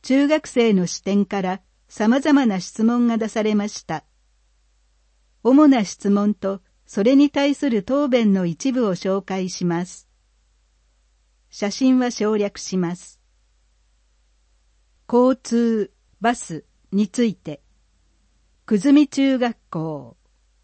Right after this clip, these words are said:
部活動の地域展開が進められている中で、休日の部活動参加のための移動手段を、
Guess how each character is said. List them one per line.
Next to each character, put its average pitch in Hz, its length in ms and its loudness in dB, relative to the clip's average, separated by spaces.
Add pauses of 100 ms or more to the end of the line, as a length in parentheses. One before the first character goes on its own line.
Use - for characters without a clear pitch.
(1040)
部 196 100 0
活 302 320 0
動 240 240 0
の 180 140 0
地 277 240 -2
域 - 180 -10
展 285 240 2
開 208 260 -2
が 185 100 -4
進 196 280 -4
め 240 140 2
ら 240 120 0
れ 233 120 0
て 226 140 -2
い 220 120 0
る 220 120 -2
中 220 280 -2
で、 160 220 -10 (540)
休 277 240 2
日 269 260 0
の 262 140 4
部 226 120 -2
活 285 300 -2
動 202 200 0
参 220 260 -2
加 247 120 -4
の 247 140 0
た 240 120 0
め 233 140 2
の 226 140 2
移 202 120 0
動 240 220 2
手 269 160 -2
段 202 320 -2
を、 156 200 -6